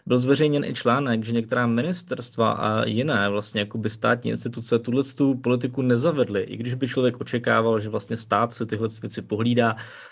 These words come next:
tak bohužel, a padly tam klasické výmluvy, jako že čekají na nové webové stránky a tak dále,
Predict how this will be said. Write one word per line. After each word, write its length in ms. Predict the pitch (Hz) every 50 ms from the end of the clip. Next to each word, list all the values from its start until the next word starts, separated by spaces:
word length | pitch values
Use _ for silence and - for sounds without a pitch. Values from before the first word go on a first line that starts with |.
| _ _
tak 160 | 127 127 123
bohužel, 640 | 117 120 123 120 127 120 107 110 110 110 113 113 -
a 60 | -
padly 280 | 110 - 117 110 117 117
tam 160 | - 113 110
klasické 460 | 104 110 - - 107 - - - 120
výmluvy, 440 | 104 98 98 95 98 110 110 110 110
jako 200 | 107 104 - 104
že 100 | - 107
čekají 340 | 104 - 92 90 - 104 107
na 80 | 107
nové 240 | 104 98 92 101 101
webové 380 | 101 101 98 101 101 110 117 -
stránky 540 | - - - - - 92 98 95 - 110 101
a 80 | 101
tak 180 | - - 117 117
dále, 360 | 101 98 98 101 113 117 113